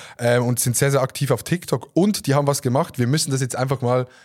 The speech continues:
äh, die Inspiration kommt von ihnen, muss ich ganz offen und ehrlich sagen. Will ich, will ich auch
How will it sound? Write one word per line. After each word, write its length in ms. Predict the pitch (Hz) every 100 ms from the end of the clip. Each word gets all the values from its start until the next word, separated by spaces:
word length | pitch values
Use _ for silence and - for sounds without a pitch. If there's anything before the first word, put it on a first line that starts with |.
| _
äh, 160 | 120 113
die 180 | 113
Inspiration 600 | 143 160 - 143 139 139 139
kommt 220 | 131 117
von 100 | 117
ihnen, 220 | 120 110
muss 160 | 117 117
ich 80 |
ganz 180 | 123 117
offen 140 | 123 117
und 100 | 113
ehrlich 200 | 113 107
sagen. 580 | 131 151 151 127 110
Will 100 | 113
ich, 180 | 113 104
will 80 | 110
ich 120 | 113
auch 120 | 107